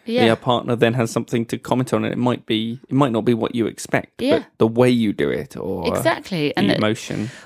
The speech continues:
Speaker 1: Well, and your, and the way you do something is not necessarily read by other people as the way you mean it.
Speaker 2: Mm-hmm.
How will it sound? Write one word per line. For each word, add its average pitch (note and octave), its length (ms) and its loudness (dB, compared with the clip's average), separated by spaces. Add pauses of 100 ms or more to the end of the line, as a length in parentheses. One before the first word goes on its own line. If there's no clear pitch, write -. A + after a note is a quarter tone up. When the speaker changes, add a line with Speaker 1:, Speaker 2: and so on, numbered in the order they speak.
(100)
Speaker 1:
Well, C#4 100 6
and C#4+ 140 8
your, D4 320 6
and A#3 340 0
the A3+ 160 2
way B3+ 240 4
you A#3 300 4
do G3+ 180 2
something F3 400 0
is E3+ 140 0
not G#3 160 4
necessarily F3 760 0
read E3 520 0 (100)
by E3 160 4
other E3 160 2
people D3 640 -4
as D3 180 -8
the D3 120 -4
way D3+ 400 -4 (320)
you E3 280 0
mean D#3+ 220 6
it. - 240 -4 (320)
Speaker 2:
Mm-hmm. C3 260 6